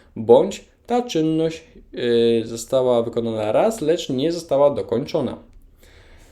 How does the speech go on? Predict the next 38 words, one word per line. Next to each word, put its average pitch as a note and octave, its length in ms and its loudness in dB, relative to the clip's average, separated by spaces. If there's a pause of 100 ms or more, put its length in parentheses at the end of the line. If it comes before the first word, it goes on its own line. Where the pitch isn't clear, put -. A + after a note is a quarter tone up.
(140)
E, A2+ 220 -4
pod B2 180 -8
spodem C3 240 0
napisałem: A#2+ 440 -2
„Jest G3 180 -4
to F3+ 60 -6
wielokrotna, C#3+ 520 0
powtarzająca C3 640 -4
się A#2 200 -8
sytuacja B2+ 440 -4
lub - 160 -12
taka, F#3 320 0
która F3 520 -4
nadal C3+ 400 0
się G#2 340 -6
nie D#3+ 360 -2
zakończyła”. D3 760 -4 (1160)
A - 80 -4
teraz D#3+ 260 2
to D3+ 80 -6
samo C#3 260 -2
zdanie B2+ 360 0
i A#2+ 220 -8
z - 60 -10
takim C3 260 -6
samym A#2 240 -2
znaczeniem, E3 460 -4
ale A3 180 -2
stworzone C3+ 440 -2
poprzez A2+ 360 -6
wykorzystanie C3+ 640 -8
formuły B2 440 -2
z - 80 -10
poprzedniego B2 680 0 (100)
slajdu. A2+ 440 -2 (260)
„Eu F3+ 180 2
estava B2+ 460 0
indo D3 460 -4